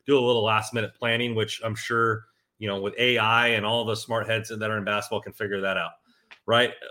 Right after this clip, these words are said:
But what it's doing is, like you said, making games in the middle of, in, of no time, uh, you know, especially in the regular season for the N B A. Most people that I know that watch the N B A hardly ever watch the, the regular season unless they're hardcore fans.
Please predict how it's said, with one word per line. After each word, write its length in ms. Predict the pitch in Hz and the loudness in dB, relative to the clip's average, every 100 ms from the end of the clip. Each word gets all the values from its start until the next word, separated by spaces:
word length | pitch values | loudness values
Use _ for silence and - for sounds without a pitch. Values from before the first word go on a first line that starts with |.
| - | -4
But 80 | 135 | 2
what 180 | 131 220 | 6 6
it's 140 | 214 | 6
doing 340 | - 190 180 147 | 4 4 4 4
is, 260 | 120 - | 2 -2
like 140 | 123 110 | -4 -2
you 60 | |
said, 180 | 110 98 | -4 -2
making 460 | 117 123 139 123 98 | -2 -2 -2 -2 0
games 340 | 131 131 120 | 0 0 -2
in 60 | 117 | -2
the 60 | |
middle 280 | 113 120 120 | 0 0 2
of, 160 | 117 110 - - | 2 0 -8 -4
in, 260 | 117 104 - | -4 -4 -6
of 300 | 110 104 92 | -4 -4 -2
no 160 | 107 120 | -2 -2
time, 500 | 123 107 107 107 107 _ _ | 0 2 2 -2 -6 _ _
uh, 280 | 104 101 98 98 | -6 -2 -2 -4
you 120 | - 104 | -6 -4
know, 220 | 101 98 _ _ 101 | -4 -6 _ _ -10
especially 320 | - 160 - | 0 0 2
in 60 | |
the 60 | 117 | 2
regular 180 | 117 107 | 2 0
season 260 | 127 113 | -2 -4
for 60 | 104 | -2
the 100 | 107 | -2
N 100 | 110 | -2
B 140 | 98 | 2
A. 320 | 131 131 113 - _ _ _ _ _ | 6 6 4 -4 _ _ _ _ _
Most 420 | 113 170 220 - | 6 8 8 4
people 220 | - 175 135 | 0 0 2
that 80 | |
I 120 | 117 170 | 6 6
know 120 | 151 | 6
that 100 | 131 | 4
watch 240 | 123 127 | 2 0
the 120 | 123 | 0
N 100 | 120 | -2
B 180 | 113 113 | 0 2
A 240 | 117 113 113 _ _ _ - | 4 2 -2 _ _ _ -12
hardly 400 | - 165 180 127 | 2 4 6 4
ever 120 | 110 | 4
watch 320 | 107 113 107 | 2 0 0
the, 280 | - 107 107 | -2 -2 -2
the 100 | 104 | -4
regular 300 | 104 104 101 | -4 -2 -4
season 320 | - 107 95 110 | -4 -6 -4 -2
unless 280 | 110 135 | 0 0
they're 220 | 127 117 104 | 0 0 2
hardcore 460 | 117 110 113 101 | 2 0 0 -4
fans. 400 | - 87 69 - | -4 -10 -10 -18